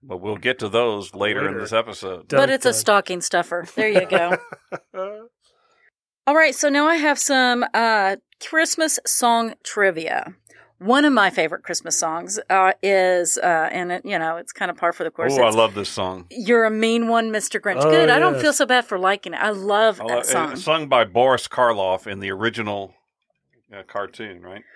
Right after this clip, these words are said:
Speaker 3: Well, um, I don't know.
Speaker 1: Yeah, that's who it was. With that deep voice, "You're a mean
Speaker 2: Mean
Speaker 1: one,
Speaker 2: one,
Speaker 1: Mister
Speaker 2: Mister
Speaker 1: Grinch."
Speaker 2: Grinch.
Speaker 3: Okay, but he wa-, he, he did the Grinch,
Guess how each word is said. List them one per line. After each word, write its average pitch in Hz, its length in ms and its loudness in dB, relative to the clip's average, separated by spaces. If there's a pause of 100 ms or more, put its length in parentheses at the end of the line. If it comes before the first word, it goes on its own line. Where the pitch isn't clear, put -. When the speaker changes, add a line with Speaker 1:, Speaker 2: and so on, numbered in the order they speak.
(260)
Speaker 3:
Well, 294 440 4
um, 190 640 0 (1300)
I 196 80 2
don't 214 180 4
know. 220 260 2 (120)
Speaker 1:
Yeah, 202 280 -2
that's - 160 -12
who 101 100 -6
it 92 80 -10
was. 92 280 -12 (300)
With 107 100 -4
that 101 160 2
deep 113 240 0
voice, 101 300 -6
"You're 90 260 -8
a 98 60 -6
mean 117 220 0
Speaker 2:
Mean 131 140 0
Speaker 1:
one, 110 140 -4 (180)
Speaker 2:
one, 104 180 -12
Speaker 1:
Mister 120 300 -6
Speaker 2:
Mister 139 80 -4
Speaker 1:
Grinch." 107 260 -2
Speaker 2:
Grinch. - 160 -6
Speaker 3:
Okay, 262 280 2
but 240 240 0
he 320 360 -2
wa-, 330 200 0
he, 285 320 -2 (300)
he 277 280 -6
did 240 500 0
the 196 160 -4
Grinch, 160 640 -8